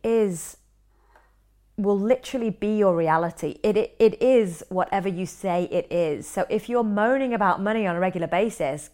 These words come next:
guess what? You'll have a fearful, moany, stressful relationship with money, right? Fueled by anxiety and worry and fear and the worry that you're gonna run out of money <laughs> constantly. <laughs> If you're moaning about never having enough money, guess what? You're never gonna have enough money.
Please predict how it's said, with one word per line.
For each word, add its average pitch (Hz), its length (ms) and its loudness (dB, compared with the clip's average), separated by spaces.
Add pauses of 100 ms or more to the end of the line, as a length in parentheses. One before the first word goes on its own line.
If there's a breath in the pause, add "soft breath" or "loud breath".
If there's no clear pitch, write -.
guess 359 300 0
what? 349 460 6
You'll 190 140 0
have 220 160 4
a 214 100 6
fearful, 214 920 2 (420 loud breath)
moany, 196 760 2
stressful 202 720 -4
relationship 175 720 -2
with 160 160 -6
money, 160 480 -6
right? 160 320 0
Fueled 214 400 -2
by 185 120 -2
anxiety 160 680 -6
and 147 120 -8
worry 156 240 -4
and 147 120 -10
fear 165 300 -6
and 151 140 -8
the 151 80 -14 (500 loud breath)
worry 190 240 4
that 170 100 2
you're 180 80 -4
gonna 180 180 2
run 160 160 -2
out 160 300 -2
of 160 80 -10
money 151 440 -8
<laughs> - 60 -20
constantly. 185 680 -6 (640 loud breath)
<laughs> 180 180 -6 (420 loud breath)
If 240 200 0
you're 220 120 2
moaning 240 300 2
about 214 220 2
never 190 300 0
having 180 260 -2
enough 175 500 -4
money, 156 440 -6
guess 311 320 -8
what? 339 280 2
You're 202 100 -2
never 277 200 -2
gonna 277 160 -2
have 277 140 2
enough 269 200 -2
money. 208 440 -2